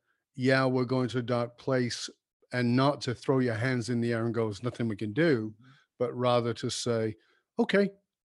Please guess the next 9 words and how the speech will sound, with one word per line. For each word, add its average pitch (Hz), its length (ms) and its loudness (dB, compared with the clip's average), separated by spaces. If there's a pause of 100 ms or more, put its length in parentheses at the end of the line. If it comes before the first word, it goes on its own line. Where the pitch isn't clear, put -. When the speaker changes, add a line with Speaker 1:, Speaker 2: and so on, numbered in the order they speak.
(100)
Speaker 1:
as 160 340 6
a 127 380 2 (720)
global 139 540 4
consciousness, 135 840 -4
we 113 100 -8
might 110 220 -10
be 107 120 -10
going 104 420 -8
there." 98 340 -16